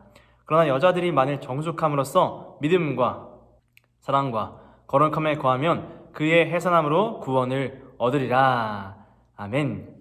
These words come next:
오늘 말씀에서는 그리스도인들이,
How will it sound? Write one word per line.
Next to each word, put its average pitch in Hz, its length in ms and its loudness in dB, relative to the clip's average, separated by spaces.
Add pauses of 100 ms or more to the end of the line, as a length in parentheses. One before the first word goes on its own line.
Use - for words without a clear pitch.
(800)
오늘 170 160 0
말씀에서는 196 680 2
그리스도인들이, 160 1500 -4